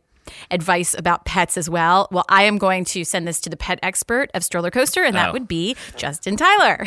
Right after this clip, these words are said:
Speaker 1: <laughs>
Speaker 2: Wow, what an
Speaker 1: Take it
Speaker 2: official
Speaker 1: away.
Speaker 2: title. Great to throw on the resume. Um, th-, this is a great question because you're seeing the family pet, or in this case, pets, through your, your child's eyes, and I think that's really smart.
Speaker 1: Mm-hmm.
Speaker 2: Um, my, my wife's sister,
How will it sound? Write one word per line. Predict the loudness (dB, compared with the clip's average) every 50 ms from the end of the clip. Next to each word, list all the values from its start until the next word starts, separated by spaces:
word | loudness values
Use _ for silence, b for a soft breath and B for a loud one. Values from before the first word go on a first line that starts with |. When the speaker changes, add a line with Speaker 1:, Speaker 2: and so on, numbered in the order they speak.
| -4 -4
Speaker 1:
<laughs> | -4 -4 0
Speaker 2:
Wow, | 4 4 4 6
what | 6 6 6 8
an | 6 6
Speaker 1:
Take | 4 2
it | 0
Speaker 2:
official | 2 4 4 4 4 4 4 2
Speaker 1:
away. | 2 2 2
Speaker 2:
title. | 4 4 6 8 8 8 6 4 4 0 0 -2 -4 -6
Great | -4 -2 0 0 0 0
to | -2 -6
throw | -4 0 2 2
on | 2 2 0
the | -2
resume. | -2 -2 -2 -2 -2 -2 -4 -2 -4 -4 -6 -8 B B B B B B 0
Um, | 2 2 4 4 2 0 -2 -8 -10 -10 -10
th-, | -4 2
this | 4 4 4 6
is | 4 2
a | 4
great | 6 4 4 4 4
question | 2 0 2 0 -2 -2 -2 -2
because | -4 -4 -2 0 2 2 2 2 -2 -6 -10 -12 -10 _
you're | -2 0
seeing | 2 2 2 2
the | 2
family | 0 0 0 0 -2 -4
pet, | -2 0 0 0 0
or | -2 -2 -2 -2
in | -2 -4 -4
this | -4 -6 -6
case, | -6 -6 -8 -8 -10
pets, | -12 -6 -4 -4 -4 -4 -6
through | -8 -6 -6 -4
your, | -4 -4 -4 -6 -6 -6
your | -8 -8
child's | -6 -4 -4 -2 -2 -2 -2 -4
eyes, | -4 -4 -2 -4
and | -6
I | -6
think | -6 -6
that's | -8 -8 -8 -8
really | -8 -8 -8
smart. | -8 -8 -6 -6 -6 -6 -8
Speaker 1:
Mm-hmm. | -10 -12 -12 -12 -12 -12 -14 -12 -6 -2
Speaker 2:
Um, | 0 2 2 0 0 -4
my, | -2 0 2 4 4 4 2 2 0 -2 -4
my | -4 -4 -4 -2
wife's | -2 -2 -4 -4 -6
sister, | -8 -6 -6 -6 -6 -6 -10 -10 -10 -10 -12 -14 -18